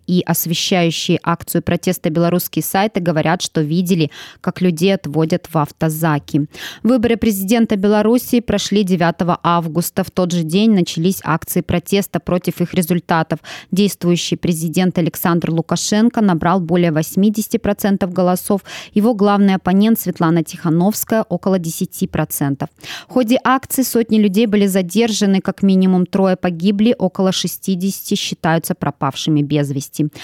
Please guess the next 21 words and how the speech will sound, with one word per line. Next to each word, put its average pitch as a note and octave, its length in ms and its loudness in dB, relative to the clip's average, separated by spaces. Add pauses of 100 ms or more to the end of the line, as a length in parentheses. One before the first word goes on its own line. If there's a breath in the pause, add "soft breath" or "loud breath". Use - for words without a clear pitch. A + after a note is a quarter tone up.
(200 loud breath)
Возбуждены G3 580 2
уголовные F#3 560 4
дела, F#3 340 2
сообщает D#3+ 540 -4
би D3 120 -4
би C#3+ 140 -2
си. D3 340 -4 (420 loud breath)
Тихановская B3+ 640 2
вынуждена A3 640 2
уехала F3 500 0
в E3 80 -4
Литву. F3 460 0
Результаты E3+ 560 -2
выборов G#3+ 480 0
признала F3 520 0
Россия F3+ 540 0
и F#3 140 -4
еще F3 260 0
несколько E3 480 0
стран D#3 380 -2
бывшего D#3 440 -4